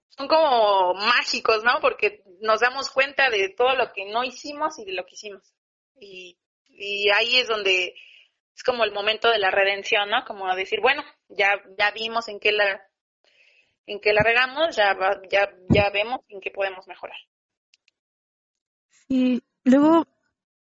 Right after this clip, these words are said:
Speaker 2: también, o sea, dentro de los mismos entrenamientos, en el camión, en la plática antes de los partidos, después de los partidos, la comunicación que llegamos a tener es tanta que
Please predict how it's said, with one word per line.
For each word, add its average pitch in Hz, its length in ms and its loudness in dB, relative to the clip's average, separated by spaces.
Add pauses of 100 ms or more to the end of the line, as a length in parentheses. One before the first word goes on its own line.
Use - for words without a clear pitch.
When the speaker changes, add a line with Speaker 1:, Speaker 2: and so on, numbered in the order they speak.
(960)
Speaker 2:
también, 254 540 6
o - 80 0
sea, 240 240 6
dentro 233 360 2
de 240 40 4
los 240 140 2
mismos 262 200 4
entrenamientos, 220 880 2
en 220 260 0
el 214 100 -2
camión, 226 400 4
en 226 140 4
la 226 80 4
plática 226 340 2
antes 247 200 2
de 214 60 -2
los 208 120 -6
partidos, 220 440 0
después 220 300 0
de 240 80 2
los 214 140 -4
partidos, 220 520 0 (1080)
la 240 160 6
comunicación 240 420 4
que 311 100 6
llegamos 247 300 6
a 254 60 6
tener 214 240 2 (280)
es 220 200 0
tanta 254 380 0 (300)
que 220 460 6